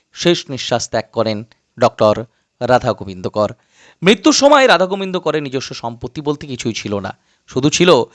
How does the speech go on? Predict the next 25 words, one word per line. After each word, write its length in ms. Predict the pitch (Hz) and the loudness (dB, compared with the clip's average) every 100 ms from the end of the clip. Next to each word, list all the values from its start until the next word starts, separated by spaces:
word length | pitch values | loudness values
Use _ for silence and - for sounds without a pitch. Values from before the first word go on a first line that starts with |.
| _ _ | _ _
বেলগাছিয়ায় 800 | 120 143 151 143 139 - 123 160 202 | -2 2 2 4 2 2 2 2 2
গড়ে 160 | 120 110 | -2 -2
তোলা 180 | 113 | -4
একটি 220 | 139 - 131 107 | -6 -8 -8 -4
বাড়ি। 240 | 104 98 107 _ _ _ - | -4 -4 -16 _ _ _ 0
সেই 160 | 233 | 2
বাড়িটি 360 | 185 170 226 285 269 | 4 2 2 -2 -4
উইল 180 | 208 208 196 | -2 -4 -4
করে 140 | 185 160 | -2 0
দেন, 120 | 247 349 _ _ _ _ | 0 -2 _ _ _ _
অর্থাৎ 220 | 127 147 143 | -8 -6 -6
উইল 220 | 165 180 214 | -4 -4 -2
করে 160 | 147 120 113 | -2 0 0
যান 140 | 117 113 | 0 0
মেডিকেল 300 | 131 156 127 110 | -2 -2 -4 -4
কলেজকে। 360 | 101 98 - - _ _ _ - | -6 -6 -14 -20 _ _ _ -8
রাধা 280 | - 131 151 | 2 4 4
গোবিন্দ 280 | 156 160 139 | 2 0 -2
কর 180 | 127 123 | 0 -2
ছিলেন 320 | - 135 131 127 _ _ _ | -2 -2 -2 -4 _ _ _
উনিশ 260 | 147 160 175 - | -4 -2 -2 -2
শতকের 420 | 123 120 123 120 - _ _ 123 | -4 -4 -4 -4 -4 _ _ -6
বাংলার 540 | 120 131 131 117 110 120 _ _ _ - | 2 2 2 0 0 -6 _ _ _ -4
চিকিৎসা 460 | 175 190 - 143 | -2 0 -2 -2
শাস্ত্রের 500 | 123 123 - - 117 | -2 -2 -4 -4 -6